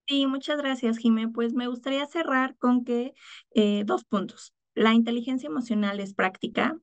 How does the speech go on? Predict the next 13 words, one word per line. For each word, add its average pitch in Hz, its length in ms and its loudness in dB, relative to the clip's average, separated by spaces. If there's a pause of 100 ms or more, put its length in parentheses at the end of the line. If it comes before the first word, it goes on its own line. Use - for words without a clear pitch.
usen 233 380 6
el 190 120 -4
cuaderno 185 400 -4
de 185 100 -4
trabajo, 190 560 0
respondan 208 640 0
todo 202 260 -4
hacia 208 300 -4
ustedes, - 500 -2
¿no? 185 160 -2
Lo 196 140 2
que 190 200 -2 (300)
le, 190 380 4